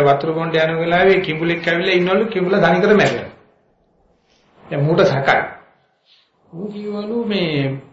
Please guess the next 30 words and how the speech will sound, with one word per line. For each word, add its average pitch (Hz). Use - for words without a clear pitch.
මෙහෙම 175
එකක් 196
අපේ 180
අම්මලා 175
මට 175
කියලා 202
දීලා 233
තිබ්බා. 156
හැබැයි 185
මේ 180
සතා 226
මැරිච්චාම 220
උගේ 262
වලිගේ 214
කොන 254
නලියනවා" 214
කියලා. -
කිඹුලා 143
බලනවා 147
ඉතින්, 139
"අපේ 131
අම්මා 151
මේක 151
කියලා 139
දීලා 123
නෑ. 143
දැන් 139
මේක 131
අල්ලගන්න 147
නම් 127